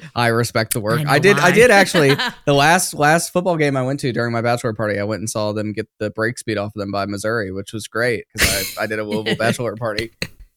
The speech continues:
Speaker 2: The enemy of the, my enemy is my friend, and in that case is a Bulldog. But yeah, so nonetheless, you, you do have a scholarship fund with U K, and you have done a lot of work in the education space to provide more opportunity to other people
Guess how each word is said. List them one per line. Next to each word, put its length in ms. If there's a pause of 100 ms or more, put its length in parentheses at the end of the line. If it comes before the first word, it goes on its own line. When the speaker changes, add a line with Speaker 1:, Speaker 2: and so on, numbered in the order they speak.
(140)
Speaker 2:
The 120
enemy 280
of 80
the, 60
my 200
enemy 260
is 140
my 120
friend, 380
and 300
in 120
that 180
case 260
is 140
a 120 (140)
Bulldog. 400 (140)
But 400
yeah, 380
so 480 (540)
nonetheless, 680 (160)
you, 160 (160)
you 260
do 220
have 80
a 40
scholarship 420
fund 180
with 100
U 140
K, 380 (120)
and 720 (160)
you 600
have 100
done 140
a 40
lot 140
of 80
work 220 (120)
in 300
the 600
education 440
space 380 (300)
to 100
provide 300
more 180
opportunity 460
to 120
other 140
people 320